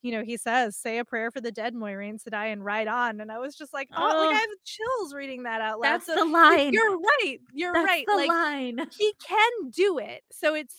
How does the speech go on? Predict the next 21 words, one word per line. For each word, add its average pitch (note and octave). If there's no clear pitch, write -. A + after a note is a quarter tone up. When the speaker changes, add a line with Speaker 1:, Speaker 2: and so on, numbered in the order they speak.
Speaker 1:
so F4+
frustrating C4
when A3
he G#3+
doesn't. G3
Speaker 2:
Yes. A3+
Like, A#3+
we D4+
know D#4+
how C#4
good A3
you F#3
are, F#3+
we A#3
know B3
how C4+
good D#4+
you G#3
can G3+
Speaker 1:
Ugh. F3+
Speaker 2:
be, F#3+